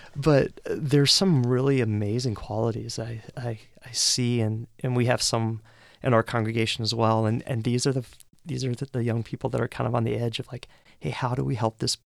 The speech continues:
section of our community better? How do we?" And I'm like, "Man, that's, that's rich. That's awesome. Let's, let's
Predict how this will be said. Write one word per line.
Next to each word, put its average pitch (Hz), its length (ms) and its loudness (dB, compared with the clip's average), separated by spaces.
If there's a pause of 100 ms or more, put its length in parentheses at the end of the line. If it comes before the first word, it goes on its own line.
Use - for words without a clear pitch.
(260)
section - 420 -2
of 113 60 -4
our 113 100 -2
community 113 400 -4
better? 113 300 -10
How 117 200 -8
do 123 80 -2
we?" 127 260 -2
And 123 120 -10
I'm 123 60 -6
like, 117 200 -10
"Man, 120 220 -6
that's, 127 480 -2 (680)
that's 135 320 -2
rich. 120 520 -4
That's - 180 -6
awesome. 117 420 -4
Let's, - 640 -2 (120)
let's - 340 -6